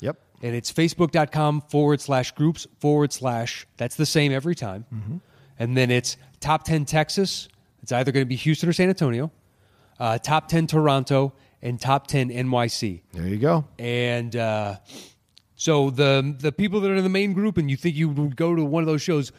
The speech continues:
Speaker 2: please just join the group, 'cause eventually we have to put a post up of, "All right, what's the actual head count at?"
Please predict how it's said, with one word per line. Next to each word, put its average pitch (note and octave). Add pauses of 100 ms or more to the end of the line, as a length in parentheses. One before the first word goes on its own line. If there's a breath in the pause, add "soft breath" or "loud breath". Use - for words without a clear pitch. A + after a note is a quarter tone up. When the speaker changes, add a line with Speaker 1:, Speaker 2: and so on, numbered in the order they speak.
(140 soft breath)
Speaker 2:
please G#3
just E3
join D#3
the B2+
group, C#3
'cause A#2
eventually D3+
we C#3
have C#3
to B2+
put -
a C3+
post C#3
up C3+
of, A2+ (280 loud breath)
"All D3
right, B2+ (300 soft breath)
what's D3
the D3+
actual C3+
head A#2
count G#2+
at?" G#2